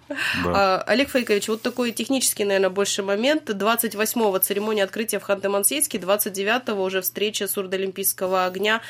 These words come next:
Speaker 2: э, в горнолыжном центре «Металлург» Магнитогорск. Все-таки Ханты-Мансийск и Магнитогорск, ну, не сказать, что прям рядышком находятся. Как, ребята, там у нас что-то больше ста спортсменов вроде будет принимать участие.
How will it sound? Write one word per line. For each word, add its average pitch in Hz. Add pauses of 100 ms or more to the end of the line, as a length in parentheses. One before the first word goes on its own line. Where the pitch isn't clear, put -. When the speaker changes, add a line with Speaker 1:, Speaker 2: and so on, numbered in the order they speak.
(240)
Speaker 2:
э, 180
в 175
горнолыжном 196
центре 208
«Металлург» 202
Магнитогорск. 196 (260)
Все-таки 214
Ханты-Мансийск 208
и -
Магнитогорск, 190 (380)
ну, 196
не 240
сказать, 247
что -
прям 202
рядышком 196
находятся. 190
Как, 202
ребята, 170
там 175
у 175
нас 170
что-то -
больше 190
ста 208
спортсменов 226
вроде 170
будет 160
принимать 160
участие. -